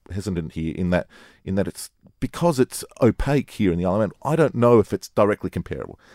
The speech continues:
But across in the U K, there are sixteen staff members who are earning over three hundred thousand pounds employed by the, uh, by the U-, British government. Here in the Isle of Man, there are six. So they have sixty-six million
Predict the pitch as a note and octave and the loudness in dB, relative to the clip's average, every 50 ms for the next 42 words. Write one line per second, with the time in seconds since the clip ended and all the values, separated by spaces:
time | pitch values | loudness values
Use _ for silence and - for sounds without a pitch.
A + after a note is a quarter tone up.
0 | _ _ _ _ - - - - - - - G3+ G3 - D3 C3 G#3+ G#3+ G#2 - | _ _ _ _ -2 -2 -2 -2 -4 -2 0 0 0 0 -2 -2 -2 -2 -4 -6
1 | - G#2+ F#2+ F2+ F2+ F2+ G2+ G2 G2 F#2+ - - - - - - - C#3 C3 C3 | -4 -4 -2 -2 0 0 2 2 0 0 -2 -6 -8 -8 -8 -4 -2 0 0 2
2 | B2 A2+ - - - A#2+ A#2 B2 A#2+ - - - D#2+ C#2 B1+ A1+ - - - - | 0 -2 -4 -2 0 0 2 2 0 -2 -4 -6 -6 -6 -6 -8 -8 -10 -10 -12
3 | - - - _ _ _ _ _ _ _ _ _ - - A#2 A2+ - - A#2 A2 | -18 -20 -20 _ _ _ _ _ _ _ _ _ -4 0 2 2 4 4 2 2
4 | G#2+ G#2 G2 E2+ G2+ G2 F#2+ - - - G2 F#2+ F2+ F#2 F2 E2 - - D#2+ D#2 | 2 0 0 0 0 0 -2 -4 -4 -2 0 0 0 0 -2 -4 -4 -6 -6 -6
5 | D#2+ - - C#2+ - - C#2+ A1+ G1+ - - - F2 - - G2+ F2 - - D#2 | -6 -8 -10 -10 -8 -8 -8 -8 -8 -12 -12 -12 -10 -4 -2 -2 -2 -2 -4 -6
6 | D#2 E2+ - - E2 - - _ _ _ _ _ - F2 D#2 E2 D#2+ E2 E2 D2 | -6 -6 -6 -6 -8 -8 -10 _ _ _ _ _ -4 -4 -2 -4 -4 -6 -6 -8
7 | - _ - F#2+ D2+ D2 - - D#2 C#2 - - - - _ _ _ _ _ _ | -8 _ -4 -4 -4 -4 -6 -8 -10 -10 -10 -14 -20 -20 _ _ _ _ _ _
8 | _ _ _ _ _ _ - E3 F3 D#3+ D3 B2+ A2+ A2 A2 G#2+ G2 G2 G2 G2 | _ _ _ _ _ _ 2 4 4 4 4 4 2 4 4 4 4 2 2 0
9 | F#2 F2+ D#2+ D2+ - - - - - _ - - - _ _ _ _ _ _ _ | 0 -2 -4 -6 -8 -8 -8 -8 -8 _ -14 -20 -20 _ _ _ _ _ _ _
10 | _ - A#2 C3+ E3+ D#3+ - - F#3 - - D#3 C#3+ - C#3 - - - G#2+ G#2 | _ -2 0 2 2 0 0 -4 -8 -4 -4 -4 -4 -4 -6 -6 -4 0 2 2
11 | G2+ G#2 B2 E3+ F#3+ D#3 | 2 2 0 -2 -6 -10